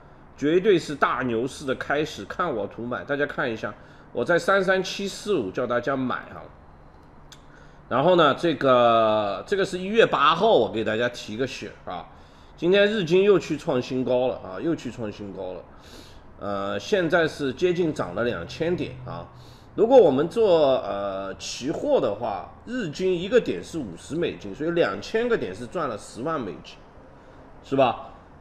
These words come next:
呃，那么很多朋友呢，其实参加我们 Apex，我一直跟大家讲啊，理想是丰满的，但是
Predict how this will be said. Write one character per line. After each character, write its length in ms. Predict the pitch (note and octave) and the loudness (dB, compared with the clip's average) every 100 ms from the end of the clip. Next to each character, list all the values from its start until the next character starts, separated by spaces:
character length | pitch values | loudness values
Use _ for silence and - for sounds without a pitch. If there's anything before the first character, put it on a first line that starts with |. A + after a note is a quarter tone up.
| - | -6
呃， 920 | A2 A2+ A2+ A2 A2 G#2+ G#2+ G2+ G2+ A2 A2+ - - - - - - | 0 2 2 2 0 0 -2 -4 -6 -8 -10 -20 -20 -20 -20 -12 0
那 120 | A3 | 4
么 260 | G3+ D#3 - - - - - - - - - - - - | 6 4 -2 -12 -20 -20 -20 -20 -20 -20 -20 -20 -20 -2
很 180 | E3+ | 4
多 120 | E3 A#3+ | 8 8
朋 180 | G#3 | 8
友 180 | A#3+ G#3+ | 6 6
呢， 300 | C#3+ C#3 C3+ | 6 4 2
其 220 | C3 F3 | -2 -4
实 480 | G3 D#3+ F3 F3+ F3+ | -4 0 0 2 -2
参 220 | D#3 G3 | -2 -4
加 140 | F#3 G3 | 0 2
我 140 | C3 | 0
们 180 | G2+ A#2+ | -2 -6
Apex， 500 | D#3+ F3 E3+ D3+ A#2 - - - - - - | -4 -4 0 0 0 -6 -20 -20 -20 -20 -2
我 180 | A#2+ C3+ | 2 2
一 80 | |
直 120 | F3 D#3 | 2 -2
跟 160 | D3 | 0
大 120 | C#3 | 0
家 160 | C3 C3+ | 0 0
讲 200 | A#2+ G2 - - - - - - | -4 -10 -14 -20 -20 -20 -20 -6
啊， 320 | B2 A2+ G2+ - - - - - - - - | -4 -4 -6 -14 -20 -20 -20 -20 -20 -20 -6
理 200 | A#2+ G#3 | -4 0
想 220 | G3 C3 | 0 0
是 140 | B2+ | -2
丰 240 | C#3+ F3 F3 | -4 -2 0
满 240 | C#3 F2 | -2 -4
的， 160 | F#2 E2 - - - - - - - - - - | -10 -12 -16 -20 -20 -20 -20 -20 -20 -20 -14 -4
但 180 | C3 | -2
是 380 | B2+ - A2+ F#2 | -2 -4 -4 -6